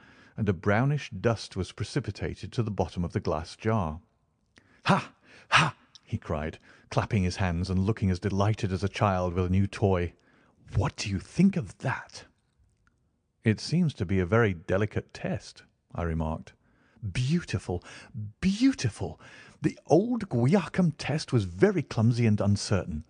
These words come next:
So is the microscopic examination for blood corpuscles. The latter is valueless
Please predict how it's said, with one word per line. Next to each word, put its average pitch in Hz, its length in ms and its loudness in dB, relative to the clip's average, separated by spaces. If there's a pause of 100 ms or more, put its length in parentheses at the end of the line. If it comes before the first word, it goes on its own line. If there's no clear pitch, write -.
(480)
So 190 240 2
is 175 140 2
the 113 60 0
microscopic 123 680 0
examination 104 760 0
for 196 120 -4
blood - 460 -4
corpuscles. 92 640 -6 (600)
The 113 100 4
latter 127 320 2
is 87 120 0
valueless 87 760 -2